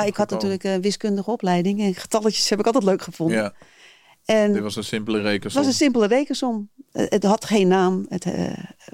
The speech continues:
Speaker 1: hè, tegenwoordig, eh, ga-, heb je het over opschalen en dat soort dingen. Het had gewoon geen naam.
Speaker 2: Hefbomen.
Speaker 1: Hefbomen, ja.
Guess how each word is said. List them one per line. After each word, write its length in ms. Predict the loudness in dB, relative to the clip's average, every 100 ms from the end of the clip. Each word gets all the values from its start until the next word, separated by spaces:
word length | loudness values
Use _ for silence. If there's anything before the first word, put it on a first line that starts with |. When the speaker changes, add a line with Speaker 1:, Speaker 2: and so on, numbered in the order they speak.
| -18 -6
Speaker 1:
hè, 280 | -2 -2 0
tegenwoordig, 480 | 0 2 2 2
eh, 80 | -2 -4 -12 -14
ga-, 140 | -2 0
heb 120 | 0
je 60 |
het 100 | 0
over 200 | 0 0
opschalen 720 | 0 0 -2 0 0 2 2 2
en 80 |
dat 140 | 0 -2
soort 140 | 0
dingen. 240 | 0 0 -4 _
Het 100 | -6 -4
had 120 | -2
gewoon 200 | -2 0
geen 160 | -2
naam. 100 | 0 0
Speaker 2:
Hefbomen. 440 | -2 -2 -4 -6 -4
Speaker 1:
Hefbomen, 680 | -4 -2 -2 -2 -2 -4 -6
ja. 220 | -6